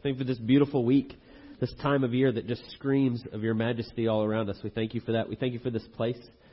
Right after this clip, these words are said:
that we have to come and gather together as your people.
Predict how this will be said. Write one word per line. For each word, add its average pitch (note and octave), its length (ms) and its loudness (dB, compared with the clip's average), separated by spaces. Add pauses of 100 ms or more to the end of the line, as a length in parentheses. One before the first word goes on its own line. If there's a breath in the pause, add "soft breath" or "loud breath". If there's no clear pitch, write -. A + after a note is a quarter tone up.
(360 soft breath)
that B2+ 100 4
we A#2 120 2
have A#2+ 220 0
to A2+ 60 -6
come A#2+ 340 -2
and A2 120 -2
gather A2+ 240 0
together A2 420 -2
as G#2 120 -2
your G#2 140 -4
people. A2+ 380 -6